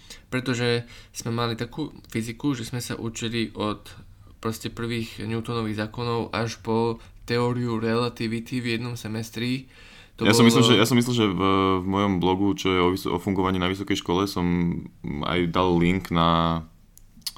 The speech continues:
Speaker 2: na náš, e, jak sa to povie, harmonogram tej fyziky, že čo sa tam
Speaker 1: Mhm.
Speaker 2: všetko preberalo. Takže keď tak si to môže pozrieť.
Speaker 1: Hej, akože to bolo, to bolo brutálne ťažké. To bolo, to som ledva, ledva dal, akože ono, ja som to vlastne ani nedal, ale vyprosil som,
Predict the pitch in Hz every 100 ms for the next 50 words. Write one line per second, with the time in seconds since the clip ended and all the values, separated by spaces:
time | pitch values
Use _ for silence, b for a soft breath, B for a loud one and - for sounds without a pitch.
0 | b b b 92 87 92 90 87 87 -
1 | - - - - - - - - - 85
2 | 92 87 85 80 78 85 90 92 87 90
3 | 101 101 90 87 85 117 117 90 78 98
4 | 92 90 90 85 85 90 101 127 B B
5 | B B B B 92 90 87 87 90 87
6 | 87 87 85 85 104 - B B B B
7 | 127 123 120 120 113 123 117 139 143 139
8 | 135 131 B B B B B - 190 165
9 | 135 117 113 110 117 107 107 107 - 110
10 | 117 - - 151 147 135 127 120 104 123
11 | 151 147 131 123 131 127 123 107 113 120
12 | 113 110 107 110 113 113 117 - 113 117
13 | 117 123 123 123 127 127 127 123 113 107
14 | 110 120 127 147 127 123 120 120 127 131
15 | 123 120 127 127 127